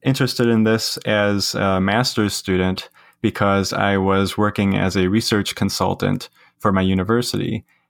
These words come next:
And I was working with faculty clients who were,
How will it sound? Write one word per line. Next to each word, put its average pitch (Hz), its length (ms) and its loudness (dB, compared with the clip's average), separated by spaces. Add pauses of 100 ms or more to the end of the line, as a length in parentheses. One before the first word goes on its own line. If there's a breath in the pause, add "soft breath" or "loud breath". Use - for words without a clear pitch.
And 107 160 2
I 104 60 2
was 104 220 0
working 110 400 0
with 101 220 0
faculty 107 560 -2
clients 98 640 -2 (320 soft breath)
who 101 260 0
were, 98 520 2